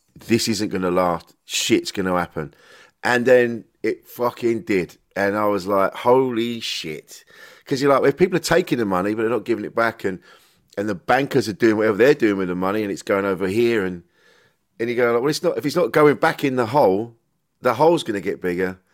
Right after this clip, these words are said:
and now it's just gonna get fucked." And I think from that moment on, I suddenly realised I c-, I personally, on my own, cannot do anything about it.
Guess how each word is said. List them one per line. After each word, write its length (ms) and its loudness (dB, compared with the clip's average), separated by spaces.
and 160 -4
now 200 0
it's 180 -2
just 280 -6
gonna 180 2
get 200 -2
fucked." 320 -2
And 100 -2
I 60 0
think 240 0
from 160 -2
that 160 0
moment 300 2
on, 340 0
I 40 -12
suddenly 360 2
realised 560 6
I 220 4
c-, 160 -8
I 200 4
personally, 580 0
on 160 0
my 200 2
own, 300 0
cannot 520 -4
do 200 4
anything 300 0
about 360 0
it. 140 -8